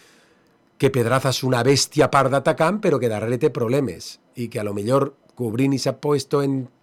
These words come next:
Costa, que és més defensiu, i que també ataca, i ficant a Pedraza tens una banda esquerra que seria un tir.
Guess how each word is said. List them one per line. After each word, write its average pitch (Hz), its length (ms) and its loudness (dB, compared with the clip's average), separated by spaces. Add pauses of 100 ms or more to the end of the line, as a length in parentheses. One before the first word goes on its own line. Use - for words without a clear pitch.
(240)
Costa, 151 400 2
que 139 80 -4
és 113 80 -4
més 131 160 -2
defensiu, 135 540 0 (440)
i 123 80 -2
que 131 160 0
també 120 220 -2
ataca, 165 480 2 (100)
i 120 80 -14
ficant 131 300 0
a 127 60 -2
Pedraza 147 440 2
tens 135 160 -2
una 131 160 2
banda 123 240 0
esquerra 131 360 0
que 147 120 -4
seria 123 300 0
un 120 100 -4
tir. 160 380 2